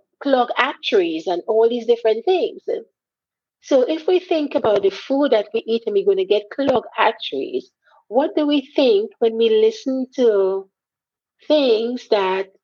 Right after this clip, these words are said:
where we can't even be accepting of one another, where we can't seem to tolerate one another? There's always arguments, and sometimes you're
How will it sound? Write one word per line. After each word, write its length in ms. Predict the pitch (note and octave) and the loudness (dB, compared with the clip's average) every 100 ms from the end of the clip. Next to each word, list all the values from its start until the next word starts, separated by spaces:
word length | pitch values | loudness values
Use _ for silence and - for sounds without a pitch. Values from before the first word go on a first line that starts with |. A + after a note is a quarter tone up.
| _ _ _ _ _ - | _ _ _ _ _ -4
where 240 | A3+ C4 | -2 0
we 140 | C4+ C4 | -2 -2
can't 320 | C#4+ C#4+ C#4+ | -4 -2 0
even 340 | B3+ B3+ B3+ | -2 0 -2
be 200 | B3+ - B3+ | 0 -2 -6
accepting 720 | A#3+ - - C4 - C4+ C4 | -12 -6 -2 -2 -2 -4 -2
of 180 | B3+ B3 | 0 0
one 220 | A#3+ A#3+ | 2 2
another, 760 | A#3+ B3 E4 G3 F3 - - _ _ _ _ | 2 0 0 -2 -2 -6 -14 _ _ _ _
where 180 | A3+ A#3+ | 2 2
we 100 | B3 | 0
can't 420 | A#3+ B3+ B3 B3 _ _ | -4 -2 -2 -2 _ _
seem 300 | - B3+ A#3+ | -2 -2 0
to 120 | B3 - | -4 -6
tolerate 840 | - B3 B3 A#3 A#3 B3+ D#4 - - F#3 - _ _ _ _ _ _ _ _ _ - | -2 2 4 4 2 0 -2 -2 -6 -6 -6 _ _ _ _ _ _ _ _ _ -4
one 240 | A3 G#3+ | 0 0
another? 300 | G3+ F#3+ F#3 | 2 2 2
There's 220 | G3 G3+ G3+ | 2 0 0
always 380 | B3+ C#4 C4 - | 0 0 0 -2
arguments, 960 | A3 B3+ D#4+ C#4 B3 F#3+ G#3 F3 F#3 A3 | -4 -2 -4 -2 -2 -2 -6 -8 -4 0
and 260 | G3+ G3 G3 _ _ _ _ _ - | 0 0 -4 _ _ _ _ _ -2
sometimes 460 | A#3+ - A#3 A3 | -2 2 0 2
you're 140 | A3 | 2